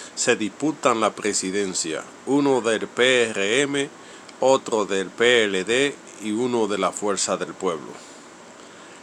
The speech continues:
Le toca a la gente votar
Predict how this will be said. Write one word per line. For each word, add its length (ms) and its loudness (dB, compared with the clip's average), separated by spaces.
Le 140 -2
toca 520 4
a 220 4
la 140 4
gente 720 -4
votar 520 2